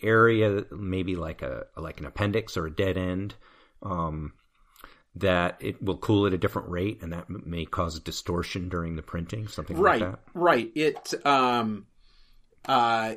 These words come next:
Speaker 2: it starts to pull back. It starts to, uh, you know, so if you can cool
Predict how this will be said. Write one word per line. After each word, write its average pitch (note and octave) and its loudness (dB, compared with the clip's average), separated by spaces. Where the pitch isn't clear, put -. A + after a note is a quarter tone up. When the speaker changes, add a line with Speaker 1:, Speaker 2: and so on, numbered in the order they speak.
Speaker 2:
it D3 2
starts F3+ 2
to D3 0
pull D#3 0
back. B2+ -2
It G#2+ -8
starts - 0
to, G#2 -4
uh, G2+ -4
you D3+ 0
know, B2+ 2
so E3+ 6
if D#3 0
you A3 4
can G3 0
cool F#3+ 0